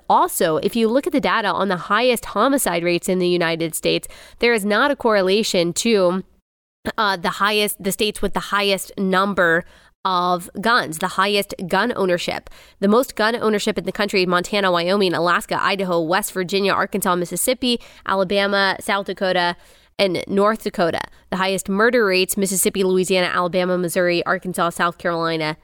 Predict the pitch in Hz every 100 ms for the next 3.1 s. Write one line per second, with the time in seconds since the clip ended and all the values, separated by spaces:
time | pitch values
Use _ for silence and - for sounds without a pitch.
0 | _ - 202 185 - 180 165 - 185 165
1 | 170 156 151 - - 185 175 175 160 156
2 | 165 - - 190 190 214 - 202 180 165
3 | 151